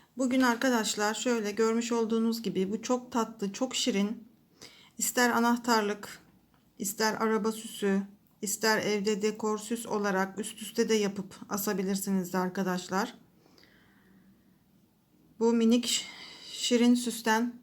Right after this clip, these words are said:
yapacağım bugün. Arkadaşlar videomu beğenip kanalıma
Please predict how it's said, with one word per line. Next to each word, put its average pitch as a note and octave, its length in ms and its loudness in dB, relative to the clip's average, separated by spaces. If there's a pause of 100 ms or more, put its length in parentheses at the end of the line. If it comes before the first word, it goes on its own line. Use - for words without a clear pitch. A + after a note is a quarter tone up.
(100)
yapacağım F#3+ 580 -2
bugün. G#3 440 -4 (1400)
Arkadaşlar A#3 680 2
videomu A#3 520 4
beğenip A3+ 500 2
kanalıma A3 680 0